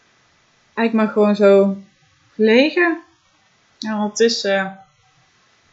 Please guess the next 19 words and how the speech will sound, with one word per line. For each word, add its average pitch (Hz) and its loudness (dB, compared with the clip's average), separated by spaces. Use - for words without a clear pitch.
eh, 196 -2
was 196 0
zij 233 0
weer 202 -4
terug 226 -6
naar 208 -10
bed 202 -4
gegaan. 185 -4
En, 196 -2
eh, 185 -4
ja, 247 2
werd 214 6
er, 196 -4
werd 214 2
er 208 0
nog 208 0
wat 208 -4
thee 190 4
gemaakt. 196 0